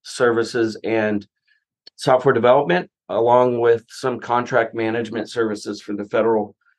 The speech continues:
uh, for, for Army Contracting Command and the Marines. But really, our, our core economic engine, if you will, Peter, is our ca-, our, our call center. So at the beginning of, of the pandemic, I, I stepped into the C-, I joined Lighthouse in twenty thirteen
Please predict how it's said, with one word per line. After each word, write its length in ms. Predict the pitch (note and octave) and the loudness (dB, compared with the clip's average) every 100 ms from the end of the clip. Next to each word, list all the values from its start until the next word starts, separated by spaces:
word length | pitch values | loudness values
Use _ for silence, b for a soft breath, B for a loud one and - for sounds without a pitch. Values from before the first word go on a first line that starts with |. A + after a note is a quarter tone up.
| _ - | _ -2
uh, 140 | A#2+ G#2+ | 0 2
for, 260 | C3+ B2 | 4 2
for 400 | A#2+ B2 A2+ G#2+ G#2+ | 2 2 2 2 -2
Army 280 | A#2+ B2+ | -4 -4
Contracting 800 | A2+ A#2 A#2+ A#2+ B2+ A#2+ C3+ A#2 | -4 -4 -4 -2 -4 -4 -8 -8
Command 400 | - A#2 A2 A2 | -8 -6 -4 -4
and 180 | G2 G#2+ | -4 -4
the 60 | G#2 | -4
Marines. 640 | G#2 A2 A#2 A2 G2+ - b b b - | -4 -4 -4 -4 -6 -10 b b b -2
But 80 | C3+ | 2
really, 260 | F3+ G3 | 6 6
our, 180 | D#3+ B2+ | 6 4
our 160 | C#3 - | 0 -4
core 680 | - D3 D3 C#3+ C3 A#2+ - _ _ _ _ - | -6 -2 4 6 4 0 -10 _ _ _ _ -4
economic 580 | C3+ C3 B2+ A#2+ A2 | 0 4 4 2 -2
engine, 560 | A#2 A#2+ A2+ A#2 A#2+ A#2 | -2 -2 -2 -2 -2 -6
if 180 | A2+ A2+ | -12 -8
you 80 | A#2+ | -4
will, 220 | A#2 A#2 | 0 0
Peter, 500 | A2 B2+ A2 A2 G#2+ - | 0 0 2 0 0 -4
is 560 | A#2 A2+ G#2 G2+ - - - | 0 2 2 -2 -12 -12 -2
our 160 | A2 G#2 | 0 0
ca-, 240 | G2+ - - | -2 -4 -2
our, 180 | A2+ - - - | -2 -2 -4 0
our 140 | A#2+ | 0
call 240 | G#2+ A2+ A2 | 4 2 2
center. 420 | - G2 F#2+ G2 b b b _ _ | -2 -6 -6 -12 b b b _ _
So 160 | - A#2 | -2 0
at 60 | A2+ | 0
the 60 | |
beginning 380 | A#2 B2+ C3 B2+ | 0 2 4 4
of, 240 | A2+ G2+ - _ _ _ - | 2 -2 -14 _ _ _ -8
of 140 | A2+ | -6
the 80 | A2+ | -6
pandemic, 680 | C3 A#2 A2 A#2 A#2 G#2+ A#2+ | -4 -4 2 2 2 2 4
I, 200 | C3+ C3+ | 4 4
I 140 | C#3+ | 2
stepped 340 | C#3+ - D3+ D#3 | 2 0 0 -2
into 200 | C#3 B2+ | -4 -4
the 100 | A2+ | -6
C-, 380 | - C3+ - | -8 -6 0
I 120 | C3 C#3 | 2 2
joined 300 | C#3 D3 C#3 | 4 4 4
Lighthouse 400 | C3+ C3+ C3 A2+ | 2 2 -4 -6
in 100 | G#2+ | -8
twenty 280 | C3 A#2+ | -4 -4
thirteen 760 | G#2+ B2 B2+ B2+ D3 D#3+ F3 | -4 -2 -2 -2 -2 -2 -2